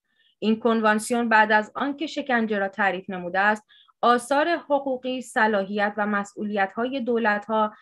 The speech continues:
نحوهٔ حل اختلاف، انصراف و تشکیل کمیتهٔ منع شکنجه و وظایف آنها را توضیح داده است.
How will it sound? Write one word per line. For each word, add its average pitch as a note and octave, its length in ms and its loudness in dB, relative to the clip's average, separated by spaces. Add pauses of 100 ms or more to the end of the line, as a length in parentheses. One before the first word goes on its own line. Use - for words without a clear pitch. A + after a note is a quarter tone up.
(240)
نحوهٔ A#3 480 2
حل C#4+ 320 0
اختلاف، G#3+ 760 -2
انصراف G3 600 0 (100)
و G3 160 -2
تشکیل C4 580 -4
کمیتهٔ B3+ 520 -2
منع B3+ 320 -4
شکنجه F#3+ 640 -4 (360)
و G#3+ 140 4
وظایف G3 560 -2
آنها F3+ 500 -4
را G3 140 -2
توضیح G#3+ 540 -4
داده D#3+ 220 -6
است. - 380 -14